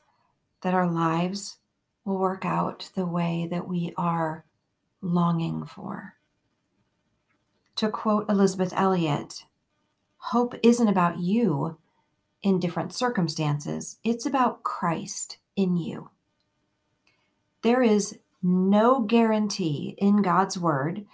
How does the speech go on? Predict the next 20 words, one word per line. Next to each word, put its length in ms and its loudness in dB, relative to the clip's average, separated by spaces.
that 140 -2
tells 300 -2
us 240 0
this 260 -2
life 540 -4
will 140 -2
be 320 -4
easy 480 -2
or 200 0
fair 680 -4
or 160 0
what 340 -2
we 260 2
want 360 0
it 160 -6
to 100 -6
be. 340 -12
Just 260 -2
the 60 -8
contrary, 880 -4